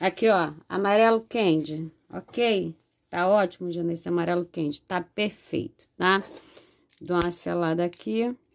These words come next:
Não é um vídeo que demora muito não, mas eu falo,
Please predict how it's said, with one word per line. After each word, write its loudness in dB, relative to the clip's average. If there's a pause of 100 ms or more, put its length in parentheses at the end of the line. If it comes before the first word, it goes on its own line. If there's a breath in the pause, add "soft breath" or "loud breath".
(640 soft breath)
Não -4
é 2
um 0
vídeo -4
que -10
demora 0
muito -2
não, 0
mas -4 (160)
eu -6
falo, 2